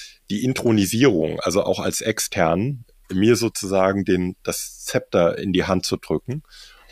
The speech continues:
und auch allen Teilnehmern dann zu, zu erklären, „Ja, wir haben der Andre-, wir haben den Andreas hierher geholt, damit, da, da, da, da, da.“ Ja, und dann gehen die auch teilweise, aber in dem Moment bin ich sozusagen intronisiert.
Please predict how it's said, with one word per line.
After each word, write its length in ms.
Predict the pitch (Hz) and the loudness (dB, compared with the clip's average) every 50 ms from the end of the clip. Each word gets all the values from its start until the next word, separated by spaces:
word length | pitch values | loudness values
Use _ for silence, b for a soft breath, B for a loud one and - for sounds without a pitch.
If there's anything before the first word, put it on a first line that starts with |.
| B B | B B
und 200 | - 120 131 135 | 4 6 6 6
auch 240 | 110 117 120 - | 6 6 6 4
allen 240 | 104 110 110 127 131 | 4 2 2 2 2
Teilnehmern 440 | - 117 117 117 120 117 113 107 101 | 0 2 2 4 4 4 4 2 2
dann 160 | 95 95 92 | 2 2 0
zu, 180 | - - 95 90 | -2 -6 -8 -6
zu 180 | - - - | -4 -2 -2
erklären, 480 | 90 87 85 - - 92 90 98 113 117 | 0 0 -2 -2 -2 0 0 0 0 0
„Ja, 140 | 107 101 92 | 0 -2 0
wir 80 | 95 87 | -2 -2
haben 200 | 98 104 98 - _ - _ _ _ - - | -2 -2 -4 -6 _ -20 _ _ _ -8 -4
der 100 | 95 87 | -2 -2
Andre-, 260 | 87 - - - 82 | -2 -2 -6 -6 -6
wir 80 | 87 | -4
haben 140 | 85 95 107 | -2 -2 0
den 140 | 98 92 92 | -2 0 -2
Andreas 380 | 87 85 - - 101 92 90 - | -2 -4 -2 -2 0 0 0 0
hierher 240 | - 85 85 98 98 | -2 -2 0 0 0
geholt, 260 | 98 87 92 85 - | 0 0 -2 0 0
damit, 320 | - 85 92 123 143 - - | 2 2 2 2 0 0 0
da, 100 | - 101 | -2 0
da, 120 | 85 98 87 | 2 2 2
da, 120 | - 80 | 2 0
da, 100 | - 82 | 0 0
da.“ 340 | - - 90 101 127 170 185 _ B B B B B B B B B B B B _ - | 0 2 4 4 4 2 -2 _ B B B B B B B B B B B B _ -6
Ja, 140 | 82 92 107 | -2 -2 -2
und 200 | 117 - 98 87 | -2 -2 -2 0
dann 200 | 95 95 101 - _ _ _ _ _ - | 0 0 0 -2 _ _ _ _ _ 2
gehen 220 | - 131 160 190 | 4 6 6 6
die 100 | 151 113 | 6 4
auch 180 | 90 87 80 - - | 4 2 0 -2 -4
teilweise, 800 | - 87 82 80 80 80 78 78 82 82 92 113 143 165 175 - _ _ _ _ _ _ | -4 0 0 0 2 2 2 2 2 2 0 -2 -4 -6 -8 -14 _ _ _ _ _ _
aber 360 | - 92 95 95 92 90 - - _ _ _ _ | -4 -2 0 2 2 0 -2 -4 _ _ _ _
in 120 | - 92 92 | -6 -2 0
dem 140 | 98 101 107 | 2 2 4
Moment 580 | 107 98 101 98 98 104 107 107 - - - - - - - - _ _ - | 2 2 4 4 2 2 2 -2 -4 -10 -14 -18 -20 -20 -20 -20 _ _ -4
bin 160 | - 95 104 | -4 -2 -2
ich 160 | 107 - - | -2 -4 -4
sozusagen 500 | - - 98 92 - - 95 92 90 92 | -4 -4 -4 -4 -4 -2 0 0 0 0
intronisiert. 720 | 101 90 - - 95 87 82 78 80 87 85 82 - - | -2 -6 -6 -6 -4 -4 -4 -2 0 0 0 0 -2 -6